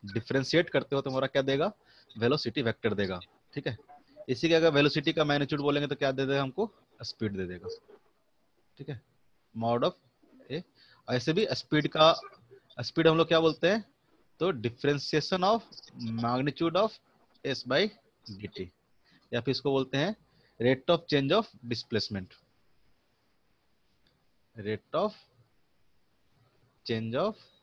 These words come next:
सॉरी, डिस्टेंस, ठीक है। डिस्टेंस को अगर आप डिफरेंशिएट करोगे तो क्या देगा,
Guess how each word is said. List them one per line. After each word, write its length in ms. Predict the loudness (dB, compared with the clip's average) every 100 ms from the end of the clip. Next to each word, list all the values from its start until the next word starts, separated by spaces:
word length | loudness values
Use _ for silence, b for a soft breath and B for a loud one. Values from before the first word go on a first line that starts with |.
| _ 0
सॉरी, 220 | 2 2
डिस्टेंस, 520 | 2 0 -2 -6 -10 _ _ _ _ _ _ _ _ _ _ _ _ _ _ _ b b b _ -8
ठीक 140 | -4
है। 100 | -4 -6 b b -2
डिस्टेंस 440 | -2 0 0 2
को 100 | 2
अगर 120 | 4
आप 160 | 4 4
डिफरेंशिएट 440 | 0 0 2 2
करोगे 300 | 2 2 2
तो 80 | 0
क्या 160 | 2 2
देगा, 300 | 4 2